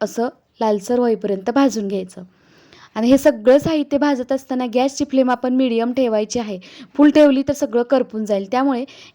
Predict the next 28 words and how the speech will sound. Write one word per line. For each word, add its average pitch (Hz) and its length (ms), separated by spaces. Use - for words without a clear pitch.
गॅसची 269 260
फ्लेम 254 240
आपण 240 260
मीडियम 254 360
हीटवरती 262 460
सगळं 214 300
साहित्य 220 440
भाजून 240 300
घ्यायचं. 185 280
आता - 160
हा 247 100
लसूण 254 460
आणि 277 180
जिरेसुद्धा 262 440
व्यवस्थित 262 300
भाजून 247 340
झाले. 233 260
आता 226 180
हा 247 120
धुवून 247 320
घेतलेला 262 380
कढीपत्ता, 262 640
तो 262 120
जो 254 120
आहे, 269 180
तो 269 120
कढईमध्ये 226 460
घातला. 233 360